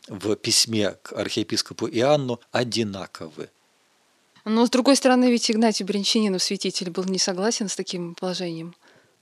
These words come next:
Speaker 1: Я не думаю, что мы сейчас с вами сможем решить проблему природы души, которую до сих пор в православном богословии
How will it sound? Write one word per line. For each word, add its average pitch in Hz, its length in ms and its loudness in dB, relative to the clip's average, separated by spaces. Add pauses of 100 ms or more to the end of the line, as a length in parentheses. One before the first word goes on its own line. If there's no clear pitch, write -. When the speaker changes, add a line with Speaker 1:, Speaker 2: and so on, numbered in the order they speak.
(240)
Speaker 1:
Я 135 120 4
не 175 180 6
думаю, 143 300 4
что - 180 0
мы 117 140 0
сейчас 113 200 2
с - 120 4
вами 123 320 -2
сможем 107 520 0
решить 101 560 -2 (320)
проблему 107 680 2 (140)
природы 110 500 4
души, 110 520 0 (360)
которую 101 560 0 (120)
до 110 140 0
сих - 240 0
пор 113 320 2
в - 80 -20
православном 98 600 -2
богословии 104 640 0